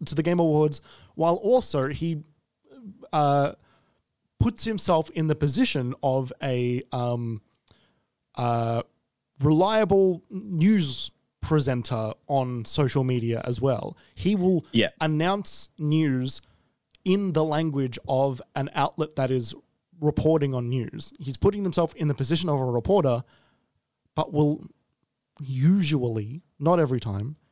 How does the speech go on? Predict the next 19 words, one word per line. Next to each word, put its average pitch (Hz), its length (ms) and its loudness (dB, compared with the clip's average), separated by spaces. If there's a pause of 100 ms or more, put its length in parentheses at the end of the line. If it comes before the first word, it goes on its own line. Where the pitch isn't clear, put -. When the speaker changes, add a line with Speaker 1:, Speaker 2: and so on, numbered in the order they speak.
(280)
Speaker 1:
usually 156 840 0
only 147 240 2
report 135 500 -2 (220)
on 120 260 -4
the 123 80 -2
news 113 360 -4
that - 140 -12
he 104 80 -8
wants 113 260 -4
to - 100 -10
report. - 440 -10 (2750)
The 120 180 0
whole 240 500 2
thing 196 320 -2
stinks. - 640 -8 (1200)
It 170 180 -2
just, - 480 -2
it 151 200 0
doesn't, 202 460 2